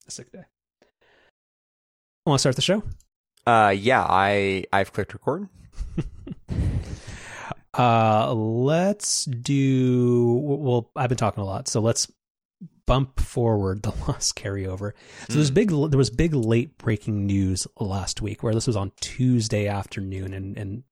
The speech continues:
Speaker 1: uh, sorry, Wednesday afternoon. Spoiler alert, we record on Wednesday nights and it comes out eventually, uh, which is mostly my fault. Um,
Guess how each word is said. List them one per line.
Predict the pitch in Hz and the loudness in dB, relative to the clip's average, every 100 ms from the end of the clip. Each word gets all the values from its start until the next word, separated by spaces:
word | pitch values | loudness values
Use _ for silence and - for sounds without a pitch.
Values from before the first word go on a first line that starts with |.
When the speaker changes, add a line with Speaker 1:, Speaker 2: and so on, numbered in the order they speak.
| - - - | -10 -8 -2
Speaker 1:
uh, | 123 | 0
sorry, | 107 104 98 - | 0 -2 -4 -8
Wednesday | - 120 - | -2 0 0
afternoon. | 107 95 110 101 98 131 | -2 -2 -4 -4 -6 -8
Spoiler | - 107 98 | -2 -2 -2
alert, | 98 107 120 | -2 -4 -4
we | 104 98 104 _ _ _ _ _ | -6 -6 -10 _ _ _ _ _
record | 123 - 107 | -2 2 2
on | 98 | 0
Wednesday | 98 - 107 | -2 -2 -2
nights | 101 95 - - | -2 -2 -4 -4
and | 131 104 98 | -4 -4 -4
it | 104 | -6
comes | - 101 | -6 -8
out | - 101 | -6 -6
eventually, | 113 127 139 170 165 _ _ - _ _ _ - | -6 -8 -8 -10 -12 _ _ -20 _ _ _ -6
uh, | 110 | -4
which | 110 127 | 0 2
is | |
mostly | 151 170 120 | 4 4 4
my | 101 | 0
fault. | - - - _ _ _ _ _ _ _ _ _ _ _ - _ | -4 -10 -14 _ _ _ _ _ _ _ _ _ _ _ -20 _
Um, | 127 110 101 98 101 | 2 2 2 -2 -10